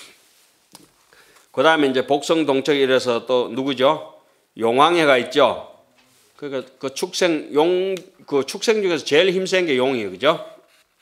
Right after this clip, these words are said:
아, 그렇죠. 금시조도 있지만은 뭐 공룡 같은 게 제일 힘셌던가 봐. 용왕해,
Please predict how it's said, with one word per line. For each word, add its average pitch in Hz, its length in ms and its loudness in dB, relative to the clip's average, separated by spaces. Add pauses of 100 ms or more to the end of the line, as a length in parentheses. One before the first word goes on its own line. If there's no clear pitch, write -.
(360)
아, 120 80 -12
그렇죠. 139 520 -2 (100)
금시조도 151 500 -6
있지만은 101 440 -10 (460)
뭐 98 100 -20
공룡 131 300 -4
같은 165 180 -4
게 127 80 -6
제일 135 240 -4
힘셌던가 135 560 -6
봐. 76 120 -20 (240)
용왕해, 123 640 -4